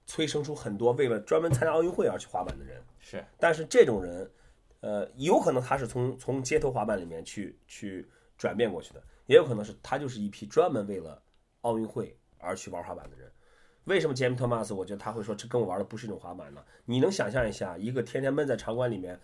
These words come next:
Speaker 1: 备战集训，只为了一个比赛各种规定动作，一个滑板，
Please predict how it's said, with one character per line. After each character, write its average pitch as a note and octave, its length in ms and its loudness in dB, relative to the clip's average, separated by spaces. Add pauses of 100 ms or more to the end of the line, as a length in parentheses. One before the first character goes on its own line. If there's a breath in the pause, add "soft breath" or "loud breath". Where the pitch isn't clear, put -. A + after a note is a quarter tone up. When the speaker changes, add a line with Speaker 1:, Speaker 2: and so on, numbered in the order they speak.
(260 soft breath)
Speaker 1:
备 C3+ 220 2
战 A2 280 0
集 G#2+ 220 -8
训， B2+ 260 -2
只 G#2 160 -8
为 B2+ 140 2
了 A2 100 2
一 A2 60 -2
个 A2 140 0 (240)
比 G2+ 160 -8
赛 B2+ 180 0
各 B2 160 -2
种 G#2+ 100 -2
规 C3+ 160 -4
定 C3 140 2
动 C3 220 0
作， E2 200 -8 (300 soft breath)
一 A2+ 100 -2
个 A2 60 -2
滑 G2+ 220 -2
板， - 200 -4